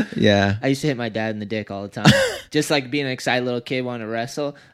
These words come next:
Speaker 2: Nut shot all the time, <laughs> dude.
Speaker 1: Mm-hmm.
Speaker 2: Sorry to derail, but <laughs>
Speaker 1: No, you're s-, that's true.
Speaker 2: I know you've taken some, for
Speaker 1: Oh,
Speaker 2: sure.
Speaker 1: yeah.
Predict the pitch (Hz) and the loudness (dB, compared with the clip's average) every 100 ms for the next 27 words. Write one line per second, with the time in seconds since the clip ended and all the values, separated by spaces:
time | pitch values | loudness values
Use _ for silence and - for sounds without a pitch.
0 | _ - 127 - - 117 110 - 120 117 | _ -6 -6 -4 -2 -2 -2 -6 -8 -8
1 | 117 131 117 120 151 - 196 202 - - | -8 -10 -10 -8 -6 -2 -2 -2 0 6
2 | 117 139 113 113 143 131 117 123 113 113 | 8 8 6 4 2 2 0 -2 0 -2
3 | 107 107 104 - - 107 107 117 135 202 | -2 -4 0 2 6 8 10 8 6 2
4 | - 113 - - 110 110 127 - - 131 | 4 4 4 -2 2 2 2 -2 2 6
5 | 131 147 151 139 131 135 123 123 117 123 | 6 4 2 0 0 -4 -6 -8 -8 -8
6 | 117 127 117 135 - | -4 4 6 6 4